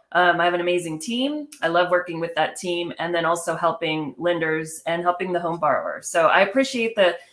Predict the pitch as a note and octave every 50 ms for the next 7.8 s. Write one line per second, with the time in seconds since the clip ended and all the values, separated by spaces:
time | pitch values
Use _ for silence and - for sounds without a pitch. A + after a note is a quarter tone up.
0 | _ _ _ - F3 - - F3+ F3 - F3+ F#3 F#3 - F#3 E3+ D#3+ E3 D#3 -
1 | - D#3 D#3 D#3 D#3+ D#3+ E3 E3 E3 - - - G#3+ G3+ G3 F#3+ F#3+ F3 - F#3+
2 | E3+ E3+ E3 D#3+ D3 - - C3+ C#3+ - - - - - F3+ F3+ F3 - - F3
3 | E3 E3 E3 - D#3+ D3+ E3 E3 E3 E3 D#3+ D3+ D#3 D#3 D#3 D#3 D3+ D3+ - D#3+
4 | D3 C#3+ C3+ - - - - D3+ D3 - - D3+ C#3+ C#3+ C#3+ - - D#3 D3+ D3
5 | C#3+ C3+ C3+ - - G3 G3 G#3 G3 G3 F3+ F#3 G#3+ A#3 A#3+ - - - C#3 C3+
6 | C3+ C3+ C3 C3 C3+ B2+ - - C#3+ C#3 C#3+ C#3+ C3+ C3+ - F3 E3 - E3 D#3
7 | C#3 B2+ C3+ C#3 C3 C3+ C#3 C3 C3+ - - - - G2+ G2